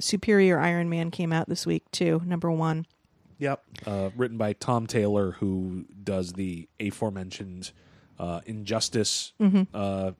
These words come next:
Speaker 2: books.
Speaker 1: Yep.
Speaker 2: This is the first Marvel book I've seen him do. Uh, art by, uh, Yildiray Cinar.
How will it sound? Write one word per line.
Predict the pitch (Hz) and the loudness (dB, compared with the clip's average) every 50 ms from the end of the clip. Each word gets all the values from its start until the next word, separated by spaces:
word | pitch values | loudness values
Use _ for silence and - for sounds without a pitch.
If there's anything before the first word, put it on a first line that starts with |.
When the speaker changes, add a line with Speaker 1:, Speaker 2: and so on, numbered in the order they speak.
| _ _ | _ _
Speaker 2:
books. | - 98 110 107 98 117 107 110 - - - - - - - _ _ _ _ | -18 -16 -14 0 2 4 4 4 0 -2 -4 -2 -4 -6 -12 _ _ _ _
Speaker 1:
Yep. | 185 196 - - - - - _ _ | 0 0 0 -2 -12 -20 -20 _ _
Speaker 2:
This | 98 110 107 98 | -12 -10 -8 -6
is | 98 | -6
the | 98 | -6
first | - - 113 98 - | -4 -4 -4 -4 -2
Marvel | 104 101 107 110 98 92 | 0 2 2 2 2 0
book | 85 87 85 - 101 | -2 -4 -8 -6 -4
I've | 101 104 - | -6 -4 -4
seen | - - 98 85 85 | -4 -6 -6 -8 -12
him | 85 82 85 | -14 -14 -12
do. | 78 82 78 76 - - - - - - - - _ _ _ _ _ - | -12 -10 -12 -12 -14 -18 -20 -20 -20 -20 -20 -20 _ _ _ _ _ -8
Uh, | 98 92 90 92 - | -6 -6 -6 -6 -4
art | - 113 113 104 101 104 | -4 -4 -4 -4 -2 -2
by, | 110 104 98 95 92 92 92 87 - _ - | -2 0 0 -2 -2 -4 -6 -8 -10 _ -10
uh, | 92 95 92 90 90 90 78 80 87 90 87 87 85 85 87 | -8 -8 -6 -6 -8 -10 -12 -14 -16 -16 -18 -18 -20 -20 -12
Yildiray | 92 101 104 104 107 101 107 104 104 104 101 98 95 95 92 92 90 - _ _ | -6 -4 -4 -2 -2 -2 -2 -2 0 0 0 -2 -2 -2 -4 -6 -10 -12 _ _
Cinar. | - - - 117 101 92 90 87 85 85 | -4 -4 -4 -4 -4 -4 -6 -6 -8 -8